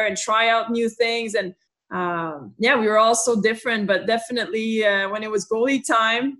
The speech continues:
people would leave us alone, and that's where the learning would, would happen. And, and also we worked a lot on videos, like, seeing, watching the games that we had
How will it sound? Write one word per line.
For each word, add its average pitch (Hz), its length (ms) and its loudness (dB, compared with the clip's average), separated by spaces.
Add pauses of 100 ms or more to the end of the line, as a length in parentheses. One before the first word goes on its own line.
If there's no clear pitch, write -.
people 226 260 0
would 214 120 -4
leave 240 200 -2
us 254 200 0
alone, 240 360 0
and 202 260 -2
that's 208 280 -2
where 220 160 0
the 208 80 2
learning 208 460 -2
would, 196 120 -4 (100)
would 202 140 -6
happen. 214 380 -2
And, 180 120 -2 (400)
and 254 120 2
also 262 200 4
we 277 140 0
worked 254 240 2
a 254 60 4
lot 247 180 6
on 240 180 -2
videos, 220 480 4
like, 190 180 -4
seeing, 226 760 -2
watching 240 440 4
the 226 100 2
games 220 440 -4
that 202 140 0
we 233 140 -4
had 220 240 0